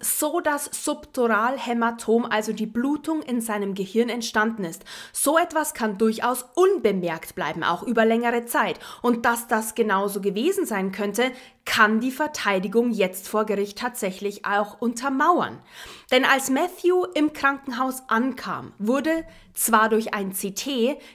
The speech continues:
der Schädelbruch und die Blutung entdeckt, allerdings gab es wohl weder eine Schwellung noch einen blauen Fleck oder Ähnliches an der Hinterseite seines Kopfes.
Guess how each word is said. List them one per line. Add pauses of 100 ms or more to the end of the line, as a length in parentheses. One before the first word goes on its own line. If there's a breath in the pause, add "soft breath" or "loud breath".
der
Schädelbruch
und
die
Blutung
entdeckt, (320 loud breath)
allerdings
gab
es
wohl
weder
eine
Schwellung (180 loud breath)
noch
einen
blauen
Fleck
oder
Ähnliches
an
der
Hinterseite
seines
Kopfes.